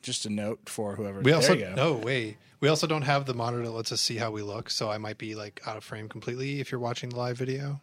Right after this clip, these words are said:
Speaker 2: But
Speaker 1: Yeah.
Speaker 2: this is mostly a podcast, so it's
Speaker 1: It's
Speaker 2: okay.
Speaker 1: fine. It's good. Just pretend. Just know in your heart that Dieter looks sad.
Speaker 2: Yeah. Oh,
Speaker 1: Uh,
Speaker 2: God.
Speaker 1: <laughs>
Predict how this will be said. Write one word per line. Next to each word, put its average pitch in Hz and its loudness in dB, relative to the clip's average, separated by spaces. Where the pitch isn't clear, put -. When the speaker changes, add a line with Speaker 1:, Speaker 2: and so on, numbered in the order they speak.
Speaker 2:
But 143 6
Speaker 1:
Yeah. 135 4
Speaker 2:
this 151 6
is 160 4
mostly 147 6
a 123 4
podcast, 120 4
so - 2
it's 117 4
Speaker 1:
It's - 4
Speaker 2:
okay. 143 6
Speaker 1:
fine. 151 -6
It's 156 0
good. 120 6
Just 165 4
pretend. 165 2
Just 156 0
know 170 8
in 190 2
your 180 6
heart 147 6
that 113 -4
Dieter 107 0
looks 90 0
sad. - -4
Speaker 2:
Yeah. 123 6
Oh, 127 -2
Speaker 1:
Uh, - -2
Speaker 2:
God. 117 4
Speaker 1:
<laughs> - 0